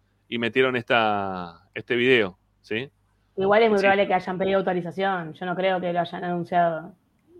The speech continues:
Speaker 1: Y ya está, pero está anunciado, mira, por completo, ¿no?
Speaker 2: No, aparte
Speaker 1: Aparte
Speaker 2: Racing también sacó un comunicado.
Speaker 1: Sí, no, que, que iba a ir, iba a ir. Pero que se ponga ese jueguito, que firme el contrato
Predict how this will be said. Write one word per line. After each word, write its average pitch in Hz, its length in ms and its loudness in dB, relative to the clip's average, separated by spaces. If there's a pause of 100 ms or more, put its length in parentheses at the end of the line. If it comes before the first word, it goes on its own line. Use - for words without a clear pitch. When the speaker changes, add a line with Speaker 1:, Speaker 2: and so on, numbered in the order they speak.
(100)
Speaker 1:
Y 147 320 0
ya - 160 -4
está, 180 320 8
pero 107 80 0
está 120 120 0
anunciado, 120 400 2
mira, 143 140 0
por 101 100 0
completo, 113 560 -2 (200)
¿no? 180 280 -10 (200)
Speaker 2:
No, 294 120 2
aparte 277 140 6
Speaker 1:
Aparte 277 240 8
Speaker 2:
Racing 240 220 6
también 233 220 2
sacó 254 180 6
un 233 60 6
comunicado. 202 640 4 (600)
Speaker 1:
Sí, - 180 -8
no, 233 200 -4
que, 104 240 2
que 104 140 0
iba 127 120 6
a 123 60 8
ir, 156 140 4
iba 151 200 0
a 139 40 4
ir. 156 320 0 (580)
Pero 92 180 -2
que 90 40 -10
se - 140 -10
ponga 180 220 -2
ese 160 140 -2
jueguito, 131 520 0
que 85 120 -10
firme 165 320 0
el 165 60 -2
contrato 113 760 0